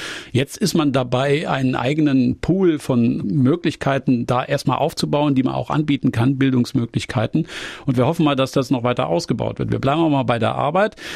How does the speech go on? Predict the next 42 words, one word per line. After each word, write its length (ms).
Du 80
hast 160
eben 160
gesagt, 420
da 60
muss 240
man 180
sich 200
dann 180
auch 180
zu 340
Hause 500
fortbilden. 600
Das 220
heißt 180
aber 120
nicht 160
nur 120
lebenslanges 920
Lernen. 720
Heißt 180
das 100
nicht 180
dann 100
auch 260
lebenslanges 800
Arbeiten? 760
Marc, 260
wie 140
gehst 240
du 80
damit 460
um? 200
Du 120
bist 240
auch 160
Mitglied 380
der 100
Christlichen 400
Gewerkschaft 440
der 120
Arbeitnehmer. 560